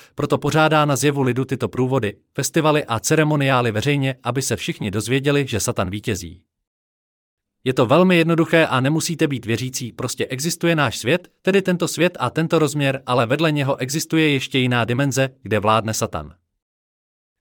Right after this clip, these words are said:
A mezi těmito dimenzemi jsou průchody a průrvy, aniž bych chtěl tento článek odvádět tematicky jinam, souboj o nadvládu nad naším světem je v plném proudu a globalisté spolupracují s touto mocností satana,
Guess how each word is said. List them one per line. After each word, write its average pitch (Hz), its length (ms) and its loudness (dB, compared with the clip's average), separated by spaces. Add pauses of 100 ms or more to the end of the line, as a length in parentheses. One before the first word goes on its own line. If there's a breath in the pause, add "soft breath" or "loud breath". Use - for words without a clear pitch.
(260)
A 120 60 0
mezi 156 260 2
těmito 190 320 4
dimenzemi 170 460 4
jsou 151 200 2
průchody 147 440 2
a 120 100 -4
průrvy, 143 500 2
aniž 131 260 -2
bych 131 160 -4
chtěl 135 200 -2
tento 131 240 -4
článek 135 440 0
odvádět 135 520 0
tematicky 151 480 -2
jinam, 139 340 -2 (140)
souboj 170 420 2
o 127 80 -2
nadvládu 139 480 2
nad 127 180 -2
naším 101 260 -6
světem 135 400 -2
je 120 60 0
v - 60 -16
plném 123 300 0
proudu 151 440 0
a 110 80 0
globalisté 147 560 0
spolupracují 135 580 -2
s - 80 -8
touto 131 260 0
mocností 110 460 -6
satana, 127 420 -2